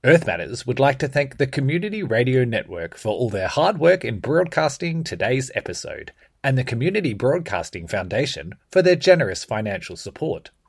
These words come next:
Earth Matters is produced at three C R Community Radio in Naarm, Melbourne, and we can be contacted at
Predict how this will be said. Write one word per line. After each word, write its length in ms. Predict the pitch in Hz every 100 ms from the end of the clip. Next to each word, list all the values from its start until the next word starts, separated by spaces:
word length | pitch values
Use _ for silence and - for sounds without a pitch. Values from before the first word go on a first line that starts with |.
| _ _ _
Earth 200 | 208 202
Matters 300 | 123 120 110
is 140 | 117 -
produced 480 | 117 131 135 131
at 120 | 95 -
three 220 | 185 220
C 240 | - 185
R 240 | 120 90 -
Community 480 | 120 127 214 240 220
Radio 480 | 127 104 85 80 82 160
in 200 | 170 180
Naarm, 440 | 214 143 98 101
Melbourne, 420 | 175 190 78 85 - _
and 100 | -
we 100 | 120
can 140 | 160 123
be 140 | 90
contacted 720 | 82 - 247 127 113 135 123 -
at 220 | 95